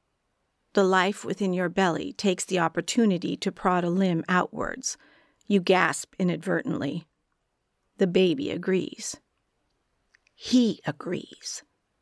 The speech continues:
you tell yourself. Sixth. Your wife sits next to you, her hand on the mouse.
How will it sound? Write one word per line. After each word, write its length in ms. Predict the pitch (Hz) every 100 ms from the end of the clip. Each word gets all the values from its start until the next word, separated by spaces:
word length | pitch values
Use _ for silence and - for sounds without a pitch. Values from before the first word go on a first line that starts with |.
| _ _ _ -
you 120 | 185
tell 240 | 180 165
yourself. 600 | - - - - - - - _ _ _ _ _ _ _ _ _ _ _ _ _ _ _ _ _ _ _ _ _ _ _ _ _ _ _ _ _ _ _ _
Sixth. 680 | - - 202 - - - - _ _ _ _ _ _ _ _ _ _ _ _ _ _ _ _ _ _ _ _ _ _ _ _ _
Your 200 | 233 202
wife 340 | 214 202 190
sits 320 | - 202 -
next 360 | 208 180 - -
to 80 | 151
you, 220 | 160 202
her 180 | - 220
hand 360 | 226 190 190
on 140 | 180 175
the 80 | 180
mouse. 500 | 180 165 180 -